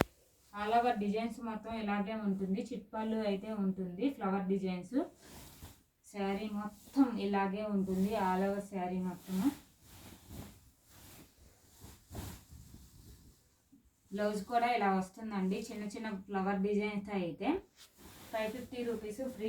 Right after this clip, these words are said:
షిప్పింగ్లో అయితే వస్తుంది. ఇది ఐస్ బ్లూ కలర్ అండి. శారీ అయితే ఐస్ బ్లూ కలర్తో అయితే వస్తుంది. ఫ్లవర్ డిజైన్స్ చూడండి,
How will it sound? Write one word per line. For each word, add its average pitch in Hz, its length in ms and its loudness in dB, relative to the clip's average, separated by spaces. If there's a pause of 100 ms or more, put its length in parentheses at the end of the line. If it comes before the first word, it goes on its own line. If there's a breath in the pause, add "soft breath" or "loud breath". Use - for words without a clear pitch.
(100)
షిప్పింగ్లో 208 460 -4
అయితే 196 220 0 (100)
వస్తుంది. 202 500 -2 (1600)
ఇది 247 140 0 (240)
ఐస్ 226 140 -2 (100)
బ్లూ 240 120 4 (140)
కలర్ 190 260 4
అండి. 180 220 -6 (2000)
శారీ 208 300 4 (120)
అయితే 208 200 -2 (180)
ఐస్ 208 220 -2
బ్లూ 233 120 2 (120)
కలర్తో 196 540 2
అయితే 196 180 -2 (140)
వస్తుంది. 185 460 -6 (120)
ఫ్లవర్ 208 360 2
డిజైన్స్ 214 420 0
చూడండి, 190 340 -2